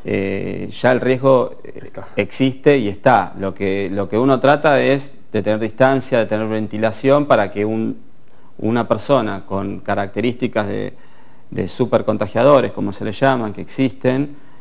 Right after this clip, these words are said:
Speaker 1: no contagie al, a, a varias personas en el, en el mismo lugar. Y además las mesas, eh, con hasta diez o hasta seis, como se,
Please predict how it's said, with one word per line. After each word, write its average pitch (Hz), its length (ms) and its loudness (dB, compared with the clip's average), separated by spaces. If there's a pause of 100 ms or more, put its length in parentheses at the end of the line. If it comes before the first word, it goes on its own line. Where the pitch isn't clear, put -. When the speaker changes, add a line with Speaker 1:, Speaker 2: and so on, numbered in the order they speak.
(140)
Speaker 1:
no 104 160 0
contagie 113 580 2
al, 104 400 -2
a, - 640 -8
a 92 40 0
varias 110 240 0
personas 110 540 -4
en 95 80 -6
el, 95 160 -4
en 98 140 -6
el 98 80 -4
mismo 113 260 -4
lugar. 147 500 4 (720)
Y 110 100 6
además 127 640 6
las 104 140 0
mesas, 120 440 0 (280)
eh, - 260 -8
con 98 320 -6 (140)
hasta 104 300 -2
diez 123 280 2
o 98 40 -4
hasta 95 180 -6
seis, 123 460 0
como 95 260 -8
se, 98 140 -12